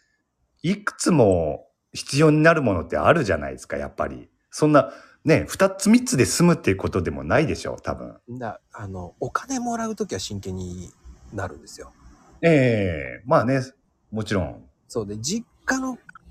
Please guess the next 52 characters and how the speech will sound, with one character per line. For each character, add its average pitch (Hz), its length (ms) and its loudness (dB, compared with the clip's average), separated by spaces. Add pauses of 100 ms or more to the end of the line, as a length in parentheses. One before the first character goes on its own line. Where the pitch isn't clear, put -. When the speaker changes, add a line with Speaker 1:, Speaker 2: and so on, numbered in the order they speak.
(200)
Speaker 2:
そ 175 120 -4
の 143 120 -2
お 185 80 4
金 262 200 2
も 185 140 4
ら 214 120 2
え 208 60 -2
な 202 140 -2
い 185 60 -4
か 165 100 -6
ら、 147 320 -4 (420)
Speaker 1:
え 127 60 -2
え。 90 440 -4
Speaker 2:
自 - 60 -10
分 - 0 -
で 135 60 4
Speaker 1:
あ 135 160 8
あ、 131 60 4
気 143 160 0
が 147 80 6
緩 131 240 4
む 110 100 -2
と 95 80 -6
い 87 80 -6
う 82 60 -12
か。 - 60 -8
Speaker 2:
そ - 460 0
う - 20 6
そ - 160 -4
う - 80 -2
そ - 240 -2
う 247 40 4
そ - 180 2
う - 20 4
そ 220 180 4
う。 160 60 0
自 160 180 2
分 247 160 2
で 240 100 4
直 233 220 6
さ 240 100 2
な 190 100 2
き 131 60 -4
ゃ 107 40 -2
い 101 60 -6
け 110 60 -2
な 104 100 -2
い 92 60 -6
か 80 80 -10
ら。 82 340 -6 (540)
Speaker 1:
え 120 40 -2
え。 78 480 -6